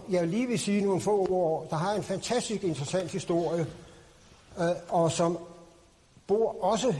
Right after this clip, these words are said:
viste i, der tilbage i nitten toogtyve, og det er nummer hundrede atten.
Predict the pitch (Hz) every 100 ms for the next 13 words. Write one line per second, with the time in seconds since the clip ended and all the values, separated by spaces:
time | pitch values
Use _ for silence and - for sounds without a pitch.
0 | 151 151 208 240 - 240 117 - - -
1 | - - - 185 170 165 190 226 190 180
2 | 165 185 190 170 170 160 170 170 156 147
3 | - 180 170 175 - 190 220 254 202 -
4 | - - - 160 147 196 220 202 190 196
5 | 165 190 202 202 180 156 160 160